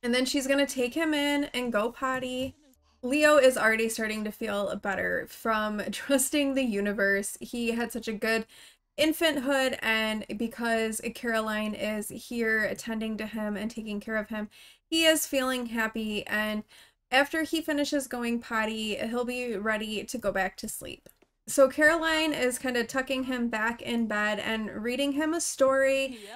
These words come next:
to help him go back to sleep. She's reading about snooty kitty cats and helping him have more pleasant dreams.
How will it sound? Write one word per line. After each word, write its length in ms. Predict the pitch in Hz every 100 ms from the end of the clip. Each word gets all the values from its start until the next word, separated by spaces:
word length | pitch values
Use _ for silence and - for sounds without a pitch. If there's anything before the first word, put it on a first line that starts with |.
| -
to 80 | 262
help 240 | 240 240
him 140 | 269
go 100 | 254
back 220 | 247 247 262
to 100 | 262
sleep. 260 | 247 240
She's 300 | - 254 226
reading 320 | 226 240 240
about 300 | 226 220 208
snooty 560 | - - 262 269 285 269
kitty 360 | 262 277 262 247
cats 540 | 254 240 240 - - - - - 269
and 260 | 233 233 240
helping 420 | 240 277 302 285
him 240 | 302 294
have 460 | 269 262 247 240 -
more 280 | 269 339 339
pleasant 440 | - 285 277 262
dreams. 600 | 214 185 - - - -